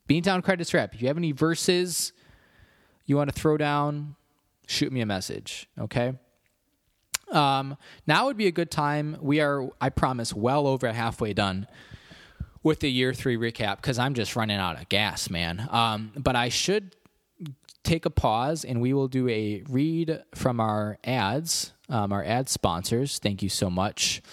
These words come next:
for sponsoring unofficially the show, whether you know it or not.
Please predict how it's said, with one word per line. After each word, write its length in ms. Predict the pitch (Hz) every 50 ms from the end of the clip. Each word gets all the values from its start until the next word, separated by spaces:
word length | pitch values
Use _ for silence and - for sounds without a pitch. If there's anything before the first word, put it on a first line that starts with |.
| - - - - -
for 640 | - - - - 101 98 98 95 95 95 95 90 -
sponsoring 800 | - - - - - - 104 107 110 - - - 113 107 104 104 -
unofficially 580 | - 113 113 - - 117 104 - - 117 107
the 100 | 101 104
show, 340 | 98 - - - 104 92 98
whether 300 | 101 98 95 95 101 98
you 180 | 95 95 90 90
know 220 | 92 98 107 117
it 80 | 113 -
or 180 | - 92 87
not. 460 | 87 95 95 95 104 - - - -